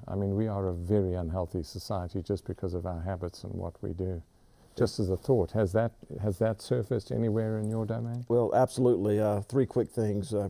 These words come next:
Speaker 2: going back to the whole issue. Uh, in our North Carolina Constitution, Section thirty-four says that perpetuities and monopolies are against the free will of our society. It's back, actually been in the Constitution.
Speaker 1: Mm.
Speaker 2: The second thing is that in the Clear Pricing Project, we exalted primary care physicians and paid them more.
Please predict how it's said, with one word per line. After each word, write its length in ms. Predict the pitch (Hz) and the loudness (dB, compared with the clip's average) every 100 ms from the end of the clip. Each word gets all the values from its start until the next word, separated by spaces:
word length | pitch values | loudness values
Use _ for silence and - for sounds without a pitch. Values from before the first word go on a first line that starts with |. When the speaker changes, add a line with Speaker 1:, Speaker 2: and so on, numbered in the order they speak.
| 110 | -2
Speaker 2:
going 160 | 110 104 | 0 2
back 160 | 104 | 0
to 60 | 110 | 0
the 60 | 98 | 0
whole 180 | 110 | 2
issue. 460 | 104 92 104 98 95 - | 0 -2 -4 -2 -4 -6
Uh, 120 | 101 - | -6 -2
in 140 | 120 | 0
our 100 | 120 | 2
North 240 | 113 113 | 2 0
Carolina 280 | - 113 104 | 2 2 2
Constitution, 800 | - 110 101 101 113 107 92 98 | 0 -2 -2 -2 0 0 -2 -4
Section 420 | - 110 - 104 | -2 -2 -2 -8
thirty-four 520 | 90 101 95 - 95 | -2 -2 -2 -2 -2
says 340 | 98 - 104 98 | -2 -4 -4 -2
that 140 | 98 - - - - | -6 -6 -16 -10 0
perpetuities 680 | 127 113 117 120 110 107 98 | 0 2 2 2 4 2 0
and 120 | 95 | -2
monopolies 540 | 95 98 101 98 95 | -2 -2 -2 -2 -2
are 80 | 92 | -4
against 300 | 82 101 - | -4 -6 -6
the 80 | 95 | -10
free 240 | - 107 | -4 -2
will 240 | 101 101 90 | 0 0 -2
of 100 | 90 | -4
our 120 | 78 | -6
society. 500 | - - 85 87 80 - - _ | -6 -8 -6 -6 -8 -12 -20 _
It's 100 | - | -4
back, 220 | 113 101 - | -2 0 0
actually 260 | 104 98 92 | -2 -2 -2
been 140 | 98 | -2
in 60 | 92 | -4
the 80 | 90 | -6
Constitution. 640 | 90 85 - 104 - 85 _ - | -8 -8 -8 -10 -10 -16 _ -12
Speaker 1:
Mm. 60 | 107 101 - - | -12 -12 -12 -6
Speaker 2:
The 80 | |
second 360 | 98 143 151 - | 2 6 6 4
thing 280 | 131 117 107 | 2 2 2
is 140 | 104 | 2
that 140 | 104 - | 0 0
in 120 | 104 | -2
the 60 | 107 | -2
Clear 220 | - 123 | 0 0
Pricing 420 | - 117 120 113 | 2 0 0 -2
Project, 500 | - 104 101 101 92 | -2 -2 -2 -4 -2
we 160 | 107 113 | 0 0
exalted 540 | 95 107 113 120 120 | 0 2 2 2 -2
primary 340 | 120 110 113 107 | -2 0 0 -2
care 200 | 110 101 | -2 -4
physicians 500 | 101 98 98 101 95 | -4 -4 -4 -4 -6
and 120 | 98 | -4
paid 180 | 104 101 | -4 -2
them 120 | 92 | -4
more. 260 | 92 90 | -6 -8